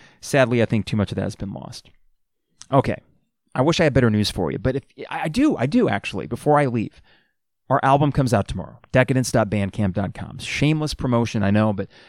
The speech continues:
decadence dot bandcamp dot com. If you like rock music, you'll like it. That's it for that promotion. Also gotta remind you that Fourth and Kirby,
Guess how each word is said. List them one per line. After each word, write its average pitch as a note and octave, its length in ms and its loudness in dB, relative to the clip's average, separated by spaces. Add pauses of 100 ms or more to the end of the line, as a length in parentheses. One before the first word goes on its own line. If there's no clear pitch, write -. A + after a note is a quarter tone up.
decadence B2+ 520 0
dot G2+ 220 -2
bandcamp A2 480 -2
dot - 200 -10
com. A2 320 -2
If G2+ 80 -10
you G#2+ 80 -4
like A2 160 0
rock G#2 220 0
music, G2+ 280 -2
you'll F#2 100 -4
like E2 220 -8
it. - 120 -16 (560)
That's D#3+ 200 -4
it A3 120 -2
for D3 100 -2
that D3 160 0
promotion. - 500 -8
Also - 220 -2
gotta C#3+ 160 0
remind B2 320 2
you A2 80 0
that G2+ 140 -2
Fourth C3+ 260 0
and B2 80 -2
Kirby, C3+ 380 -2